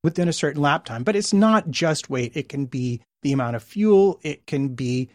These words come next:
the amount of horsepower or fuel flow or the amount of aerodynamics they're allowed and stuff like that. So they adjust parameters,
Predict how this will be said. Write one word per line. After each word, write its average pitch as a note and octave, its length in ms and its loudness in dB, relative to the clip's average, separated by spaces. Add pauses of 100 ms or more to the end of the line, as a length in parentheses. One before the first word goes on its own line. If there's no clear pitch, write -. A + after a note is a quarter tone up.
(300)
the D3+ 100 0
amount B2+ 240 2
of A2+ 80 -6
horsepower D#3 800 2
or A#2+ 60 0
fuel F3 340 2
flow D#3 420 4
or C#3 140 0
the C3+ 120 0
amount C3+ 240 4
of C3 100 -6
aerodynamics C3+ 1080 0
they're C#3+ 340 2
allowed B2+ 640 0
and D3+ 120 -2
stuff - 340 0
like E3 180 -2
that. D3 240 -2
So G3 220 2
they F3 340 2
adjust F#3 520 -2
parameters, E3+ 840 -2